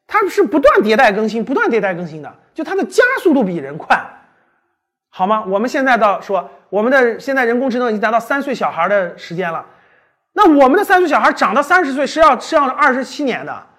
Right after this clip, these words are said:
这人工智能，这机器人三岁智商，长到，长到三十岁智商，也许只要十年，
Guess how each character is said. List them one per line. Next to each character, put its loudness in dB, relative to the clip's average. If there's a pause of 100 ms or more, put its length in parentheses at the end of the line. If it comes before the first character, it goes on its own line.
(300)
这 2
人 4
工 4
智 4
能， 0
这 -2
机 -8
器 -4
人 0
三 -2
岁 -2
智 -6
商， -2
长 0
到， 2
长 -4
到 2
三 0
十 -2
岁 -2
智 -4
商， 4 (1000)
也 -8
许 -8
只 -14
要 -12
十 -18
年， -18